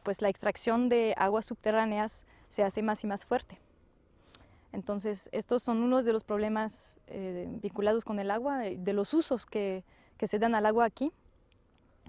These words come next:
Otro uso, obviamente, es a nivel de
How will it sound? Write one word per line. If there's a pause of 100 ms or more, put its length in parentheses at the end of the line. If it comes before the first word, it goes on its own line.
(100)
Otro
uso,
obviamente,
es (380)
a
nivel
de